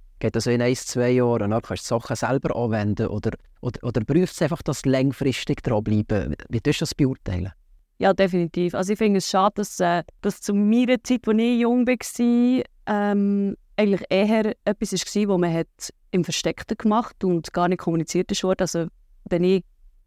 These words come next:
Speaker 2: nochmal, also würde zurückgehen, ich würde viel früher anfangen.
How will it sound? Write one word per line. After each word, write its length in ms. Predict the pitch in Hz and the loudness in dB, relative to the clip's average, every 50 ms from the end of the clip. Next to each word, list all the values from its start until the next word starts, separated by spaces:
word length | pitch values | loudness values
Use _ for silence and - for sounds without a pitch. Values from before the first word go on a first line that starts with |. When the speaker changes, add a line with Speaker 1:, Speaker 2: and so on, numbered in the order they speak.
| - - - | -20 -12 -6
Speaker 2:
nochmal, 500 | - 175 180 175 170 165 165 170 175 175 - | -2 0 0 0 0 0 -2 -2 -4 -6 -8
also 220 | - 156 - - - - - _ _ _ _ _ _ _ _ - | -8 -10 -10 -12 -14 -18 -20 _ _ _ _ _ _ _ _ -6
würde 120 | - 165 | -6 -4
zurückgehen, 340 | 156 - 175 180 185 - 190 | -2 0 0 0 2 2 2
ich 60 | 175 | 2
würde 160 | 151 139 - - - | 2 0 -4 -4 -2
viel 200 | - 247 208 160 | 2 2 2 2
früher 440 | - - 160 151 143 - 147 80 - | 0 -2 -4 -4 -4 -6 -6 -6 -6
anfangen. 340 | - - - - - - | -8 -8 -10 -12 -12 -12